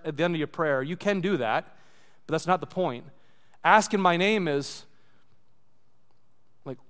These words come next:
live your life and think your thoughts around the orbit that is Jesus. Okay, offer your prayers in the spirit of Jesus. May he be the pro-, priority, the priority, the first thing in your prayer.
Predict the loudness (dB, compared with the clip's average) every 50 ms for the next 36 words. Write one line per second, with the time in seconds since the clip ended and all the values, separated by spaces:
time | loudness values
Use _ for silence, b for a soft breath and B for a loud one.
0 | -20 -20 -10 0 0 0 2 2 0 4 4 6 6 6 4 0 -2 -6 -10 -8
1 | -4 -4 -4 -4 -2 -6 -4 -2 2 2 4 4 2 0 -2 -6 -10 -12 -12 -14
2 | -20 -20 -20 -10 -6 0 2 4 4 4 4 0 -2 -2 0 2 4 4 4 2
3 | -2 -4 -4 -6 -6 -6 -6 -10 -6 -4 -4 -4 -4 -6 -6 -6 -6 -6 -8 -12
4 | -20 -20 -20 -20 -20 -20 -20 -20 -20 -20 -20 -20 -20 -20 -20 -20 -20 -20 -20 -20
5 | -20 -20 -20 -20 -20 -20 -20 -20 -20 -20 -20 -10 -10 -4 4 6 6 6 8 6
6 | 4 4 4 2 0 -2 2 4 6 6 6 6 4 2 0 -2 -4 -6 -6 -6
7 | -6 -6 -2 0 4 6 6 4 4 0 -4 -6 -4 -4 -2 -2 -2 -2 -4 -8
8 | -12 -14 -16 -18 -18 -20 b b b b b b -4 0 2 2 2 2 2 0
9 | 0 -2 0 2 4 4 4 4 0 2 4 4 6 6 6 6 6 4 2 -4
10 | -10 b b b b b b b -12 -8 0 4 6 8 8 8 8 6 6 2
11 | 0 -2 0 2 2 2 4 2 0 2 2 2 0 0 -2 0 0 0 0 0